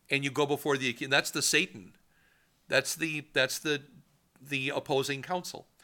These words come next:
Well, that's also the devil's nickname. Thus, the Satan, the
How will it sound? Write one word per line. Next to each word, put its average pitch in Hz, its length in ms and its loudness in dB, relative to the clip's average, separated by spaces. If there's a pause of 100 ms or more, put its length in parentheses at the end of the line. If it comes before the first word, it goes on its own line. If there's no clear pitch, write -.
(340)
Well, 151 440 6
that's 170 240 8
also 185 280 4
the 143 100 0
devil's 135 760 2
nickname. 139 600 -4 (520)
Thus, 135 360 2
the 170 480 2
Satan, 104 600 -2
the 175 440 0